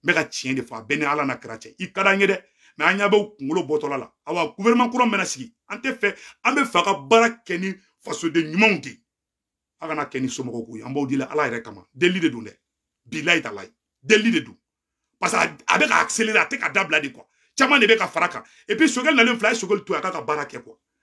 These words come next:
A y'a to a ka, ka baara kɛ tranquillité la. An bɛɛ k'an tɛgɛ di ɲɔgɔn ma. Ala a n'a kira kama. An bɛɛ k'an tɛgɛ di ɲɔgɔn ma. An ka Mali kura jɔ. Ne Seku kelen tɛ se, e Asimi kelen tɛ se. C'est l'union qui peut sauver le Mali aujourd'hui.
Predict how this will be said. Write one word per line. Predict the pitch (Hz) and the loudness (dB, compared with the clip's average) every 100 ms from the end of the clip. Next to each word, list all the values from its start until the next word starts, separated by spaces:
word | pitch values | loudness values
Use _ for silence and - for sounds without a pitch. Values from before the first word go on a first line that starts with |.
| - | 2
A | 226 | 4
y'a | 233 | 4
to | 208 | 0
a | |
ka, | 208 | -2
ka | 190 | -4
baara | 143 180 | -4 -4
kɛ | 180 160 | -6 -6
tranquillité | 156 147 156 165 | -8 -8 -8 -6
la. | 127 - - - | -6 -8 -16 2
An | 226 240 | 4 6
bɛɛ | 240 | 4
k'an | 233 | 2
tɛgɛ | 233 240 | 2 0
di | 196 | 2
ɲɔgɔn | 185 170 | -2 -2
ma. | 127 - _ _ | -4 -14 _ _
Ala | - 294 - | 2 2 2
a | 151 | -2
n'a | 233 233 | -2 -2
kira | 180 180 | -2 -4
kama. | - 127 - _ _ _ - | -6 -14 -14 _ _ _ 0
An | 214 220 | 2 4
bɛɛ | 131 196 | 2 2
k'an | 214 - | 0 -4
tɛgɛ | 214 214 | -4 -4
di | 180 | -4
ɲɔgɔn | 175 151 | -6 -6
ma. | 127 - | -8 -10
An | 175 | -10
ka | 170 | -8
Mali | 127 123 | -8 -10
kura | 120 139 | -8 -8
jɔ. | 120 107 _ _ _ _ _ _ 180 | -8 -12 _ _ _ _ _ _ 2
Ne | 240 | 2
Seku | 233 185 | 2 -4
kelen | 202 220 | -2 -2
tɛ | 226 | 0
se, | 233 | 0
e | 254 233 233 | 2 2 2
Asimi | 160 143 135 | -4 -6 -8
kelen | 135 127 | -8 -8
tɛ | |
se. | 131 117 - | -10 -12 -16
C'est | - 160 | -10 -10
l'union | 147 196 214 208 | -4 0 0 0
qui | 139 | -4
peut | 165 | -6
sauver | 156 135 135 | -6 -6 -8
le | 117 | -8
Mali | 117 127 - | -8 -10 -12
aujourd'hui. | 113 104 92 95 | -16 -18 -20 -20